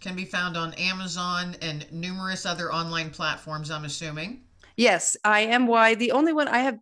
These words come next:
Speaker 2: the Jackrabbit Junction series currently on Kindle Unlimited for now. It will come off in twenty twenty-two, but you can get the printed book and from, you can get anything from my store, so, uh, my online store. But yeah, otherwise I'm wide on all the different distributors in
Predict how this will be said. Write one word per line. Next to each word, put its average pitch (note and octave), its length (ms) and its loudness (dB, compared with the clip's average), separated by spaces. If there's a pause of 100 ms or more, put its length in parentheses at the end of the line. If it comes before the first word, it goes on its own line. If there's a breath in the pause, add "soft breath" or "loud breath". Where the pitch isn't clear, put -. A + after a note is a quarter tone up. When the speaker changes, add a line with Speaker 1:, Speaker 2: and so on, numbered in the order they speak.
(100)
Speaker 2:
the A#3 60 -6
Jackrabbit A#3+ 580 0
Junction G#3 380 -4
series B3 380 -4
currently G3+ 440 -4
on F3+ 220 -6
Kindle G3+ 300 -2
Unlimited G3 580 0
for A#3 140 -2
now. A#3+ 360 0 (200)
It G#3+ 160 4
will G3+ 180 2
come A3 180 -2
off F#3+ 260 0
in F3+ 100 -8
twenty F#3+ 260 -8
twenty-two, G#3 640 -2 (400 loud breath)
but F#3+ 140 4
you A3+ 120 4
can A#3 160 4
get A3 220 2
the G3 280 0
printed G#3 380 -2
book F3+ 320 2 (160)
and E3 420 0
from, F3 320 -6
you F3 220 -8
can F#3+ 140 -4
get F3+ 260 4 (680)
anything G#3+ 400 2
from E3 180 -6
my D#3+ 140 -4
store, - 500 0
so, F3+ 720 2
uh, E3+ 180 2
my D#3+ 240 -4
online E3+ 340 -8
store. F3+ 280 0
But F3+ 160 -4
yeah, F3+ 240 4
otherwise G#3 400 4
I'm F#3+ 200 0
wide F#3+ 340 2
on F3+ 100 0
all F3+ 140 -4
the F3+ 100 -4
different F3+ 260 -8
distributors F#3 540 0
in F#3 180 0